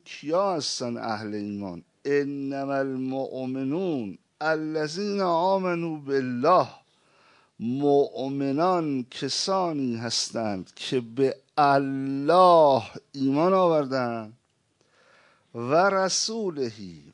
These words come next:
و به فرستادهٔ الله هم ایمان دارند، او رو باور کردن، آنگاه این اتفاق درشون میفته. ثم لم یرتابوا، هرگز تردید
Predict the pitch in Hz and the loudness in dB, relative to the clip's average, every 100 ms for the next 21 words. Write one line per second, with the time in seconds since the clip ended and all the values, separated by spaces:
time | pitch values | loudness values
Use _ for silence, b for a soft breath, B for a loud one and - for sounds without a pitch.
0 | 90 139 135 147 139 - 147 143 143 139 | -2 -2 0 -4 -4 -6 -2 2 4 2
1 | - - - 143 139 139 170 202 185 160 | 0 -2 -2 2 4 4 2 2 2 0
2 | 131 123 123 131 151 165 131 - - 107 | -2 -4 -6 -2 2 4 2 -2 -6 -6
3 | 98 - - 127 147 165 226 220 208 196 | -6 -12 -12 -8 -4 -2 -2 0 2 2
4 | 208 220 233 - b b b b b b | 2 2 -2 -10 b b b b b b
5 | b - 202 202 175 139 113 113 127 147 | b -6 -2 2 2 0 -6 0 6 8
6 | 147 143 139 156 214 240 196 - 208 202 | 8 8 6 4 4 4 0 0 2 2
7 | 202 220 247 226 - 185 180 175 170 214 | 2 2 2 -2 -2 2 2 2 2 6
8 | 226 196 - 220 196 131 131 _ 131 127 | 8 6 2 0 2 0 -4 _ -10 -4
9 | 131 120 113 - 117 107 - - - 113 | 0 0 -2 -6 -4 -6 -10 -10 -8 -10
10 | 107 - 113 - - 139 139 160 190 185 | -12 -10 -6 -6 -4 -4 -2 -2 0 0
11 | 180 208 214 190 170 147 131 131 127 117 | 6 6 6 4 0 0 2 2 0 0
12 | 117 - - 120 113 107 101 98 95 92 | -4 -8 -6 -4 -2 -4 -8 -12 -14 -14
13 | - 151 165 170 202 262 175 147 - 123 | -10 -10 -8 -8 -4 -4 -6 -14 -8 -8
14 | 107 104 104 | -8 -10 -16